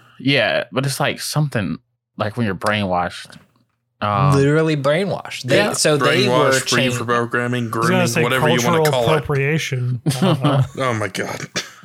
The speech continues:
Speaker 2: which, which was them being abducted and put into Earth, but, like, they weren't any, anyways. Uh, but no, totally, like, reprogram, brainwashed are totally valid verbs for this.
Speaker 1: Yeah.
Speaker 2: Um, because they were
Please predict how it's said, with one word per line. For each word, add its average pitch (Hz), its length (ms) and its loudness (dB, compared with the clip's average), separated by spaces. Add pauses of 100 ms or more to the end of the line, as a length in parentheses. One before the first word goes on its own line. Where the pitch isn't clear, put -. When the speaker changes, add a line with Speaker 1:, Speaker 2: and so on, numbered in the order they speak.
(800)
Speaker 2:
which, 156 360 0
which 156 280 2
was 135 200 2
them 131 220 2
being 123 240 2
abducted 104 500 0
and 95 140 -4
put 110 180 0
into 92 240 -4
Earth, 90 480 -6
but, 95 180 -6 (120)
like, 87 280 -8
they 90 160 -4
weren't 87 300 -10
any, 113 220 -2 (300)
anyways. 127 320 2 (240)
Uh, 151 140 4
but 190 140 2
no, 190 120 4
totally, 165 320 4
like, 113 160 0
reprogram, 147 1080 2
brainwashed 123 760 2
are 117 60 -4
totally 120 440 0
valid 104 460 0
verbs 101 500 0
for - 180 -2
this. 117 400 -2 (120)
Speaker 1:
Yeah. 175 340 0
Speaker 2:
Um, 98 840 -2 (320)
because 117 540 0
they 120 260 2
were 117 600 0